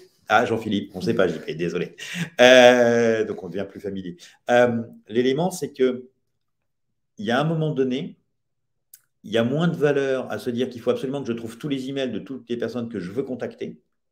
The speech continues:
et il y en a où personne ne trouvera les emails, plutôt que de se focuser sur des personnes sur lesquelles on trouve les emails. C'est-à-dire que l'effort pour chercher les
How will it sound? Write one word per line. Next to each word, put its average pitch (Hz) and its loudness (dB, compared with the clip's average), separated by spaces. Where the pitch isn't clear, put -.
et 113 -2
il 110 0
y 117 0
en 123 -2
a 123 -2
où 123 -10
personne 143 -2
ne 107 -6
trouvera 92 -8
les 85 -10
emails, 82 -14
plutôt 127 -4
que 143 -4
de 120 -4
se 127 -6
focuser 143 -6
sur - -4
des 107 -4
personnes 127 -6
sur 107 -6
lesquelles 110 -4
on 95 -8
trouve 101 -10
les 90 -10
emails. 85 -12
C'est-à-dire 104 -2
que 120 2
l'effort 143 2
pour 101 -12
chercher 123 -4
les 110 -6